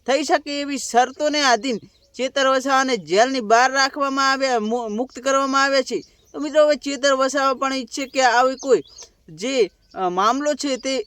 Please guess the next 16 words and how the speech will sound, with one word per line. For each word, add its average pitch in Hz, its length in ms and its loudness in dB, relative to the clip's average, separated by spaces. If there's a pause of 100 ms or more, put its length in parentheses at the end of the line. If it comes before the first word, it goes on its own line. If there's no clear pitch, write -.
(140)
મિત્રો 247 360 -4
તેઓ 262 380 -2
સંડોવાય 277 540 0
નહીં 277 260 -2 (380)
અને 262 140 -2
તેઓ 262 320 4
હંમેશા 262 520 2
લોકોની 254 460 0
સેવામાં 269 520 0
જોડાઈ 226 400 2
રહે, 294 300 4 (420)
તેઓ 254 160 2
લોકોના 254 420 4
પ્રશ્નોનું 247 580 -4
નિરાકરણ 269 580 0
લાવે, 285 280 2